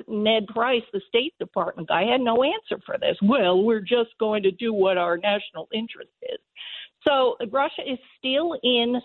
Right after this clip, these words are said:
swift, which is the Society of Worldwide Interbank Financial Telecommunications. Everyone is wondering, if we're gonna put sanctions on Russia, why are they still able to operate one hundred percent with their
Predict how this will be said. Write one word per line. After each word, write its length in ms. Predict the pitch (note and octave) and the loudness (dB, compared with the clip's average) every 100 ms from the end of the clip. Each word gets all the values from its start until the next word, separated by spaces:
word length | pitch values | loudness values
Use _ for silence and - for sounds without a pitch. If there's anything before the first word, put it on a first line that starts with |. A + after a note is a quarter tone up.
| - | -6
swift, 520 | C4+ D#4 G3+ G#3 - A3+ | 2 4 4 0 -4 -2
which 240 | G#3+ G#3 | 0 2
is 120 | G3 - | 0 0
the 100 | G3 - | -2 -2
Society 540 | F#3 - G3 G3 G3+ | -6 -2 0 2 2
of 80 | G3 | 0
Worldwide 720 | F3+ G3 G#3 G3 F#3 F3+ F#3 - - - G#3+ | 2 2 2 -2 0 0 0 -4 -20 -6 0
Interbank 600 | A3 - G3+ F3+ F#3+ F3 - | 0 0 -2 0 -2 -4 -6
Financial 580 | F3 F#3+ A#3+ C4 - - | -4 0 0 0 -2 -2
Telecommunications. 1300 | - - - - F#3 F3 E3 - C3+ - - - - - - - | -2 -2 -2 -2 -2 0 -2 0 0 2 0 -2 -4 -8 -8 -2
Everyone 440 | G#3+ A#3 A3 G3 | 0 2 2 2
is 120 | F#3 F3+ | 0 0
wondering, 500 | G#3 A#3 C4 F#3+ F#3+ | 0 0 0 0 0
if 100 | F#3+ | 0
we're 140 | A3+ G#3+ | 0 0
gonna 160 | A3+ | -2
put 180 | G3 G3 - - | -2 -6 -6 -4
sanctions 580 | G#3+ A#3+ E4 - B3 G3+ - | 0 0 0 0 0 0 -4
on 360 | F#3+ E3+ E3 D#3+ | -2 0 -2 -2
Russia, 400 | F3 E3 - F#3+ | -2 -2 -2 -2
why 500 | F#3+ F#3+ G#3 A#3 B3 | 0 2 2 2 0
are 120 | G#3+ | 0
they 180 | F#3 F#3 - | -2 -6 -4
still 220 | G#3+ G#3 G3+ | -4 -2 -2
able 260 | F#3+ G3 | -2 -2
to 120 | - - | -2 -2
operate 500 | F3 - F#3 F3+ F3 | -2 -4 -4 -4 -2
one 180 | G#3+ A3 | -2 0
hundred 340 | G#3+ F#3+ F3+ - | -2 -4 -10 -10
percent 580 | F3+ - A3 G#3+ - - - - - | -10 -2 0 2 0 -6 -14 -14 -8
with 220 | F#3+ - - | 0 0 2
their 240 | F3 F3 | 2 0